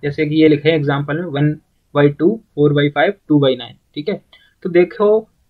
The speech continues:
ये one by two का मतलब क्या है, या four by five या two by nine, इनका क्या मतलब है, तो ये यहाँ पे आप समझो।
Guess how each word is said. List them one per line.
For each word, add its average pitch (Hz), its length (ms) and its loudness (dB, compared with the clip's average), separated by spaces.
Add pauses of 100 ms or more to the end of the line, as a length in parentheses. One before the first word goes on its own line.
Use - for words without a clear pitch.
(200)
ये 190 140 2
one 175 180 2
by 190 140 4
two 196 200 2
का 202 300 0
मतलब 170 300 2
क्या 170 200 2
है, 165 100 4
या 175 80 2
four 156 180 4
by 160 120 6
five 160 260 2
या 175 60 2
two 160 180 2
by 160 60 4
nine, 151 220 -2
इनका 165 200 -6
क्या 170 200 0
मतलब 135 280 -10
है, 151 60 -14
तो 160 100 -18
ये 160 160 -14
यहाँ 135 220 -10
पे 143 100 -8
आप 139 140 -2
समझो। 127 340 -20